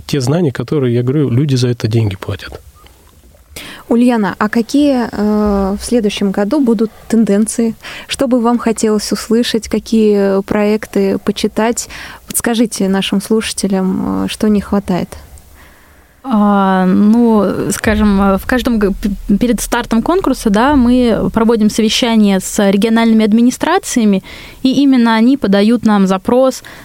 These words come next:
Speaker 3: на те проекты, которых не хватает в городе. То есть либо это связано с дошкольным образованием, либо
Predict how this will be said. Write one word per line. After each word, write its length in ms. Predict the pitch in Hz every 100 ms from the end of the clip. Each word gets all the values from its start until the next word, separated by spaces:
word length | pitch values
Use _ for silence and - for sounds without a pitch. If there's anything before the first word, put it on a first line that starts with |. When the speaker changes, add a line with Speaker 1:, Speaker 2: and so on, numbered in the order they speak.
| -
Speaker 3:
на 120 | 220
те 200 | 208 247
проекты, 440 | 214 220 269 - 208
которых 560 | 202 233 233 214 -
не 120 | 208
хватает 480 | 196 214 233 226 196
в 60 | 185
городе. 440 | 214 185 170 160 - - - - -
То 60 | 240
есть 240 | 208 -
либо 240 | 214 190 202
это 500 | 185 - 190 180 185 - -
связано 640 | - 208 196 190 190 175
с 400 | 175 - - 180
дошкольным 580 | 175 190 - 277 302 277
образованием, 960 | 233 226 220 220 220 220 214 208 196 190 185
либо 420 | 190 185 180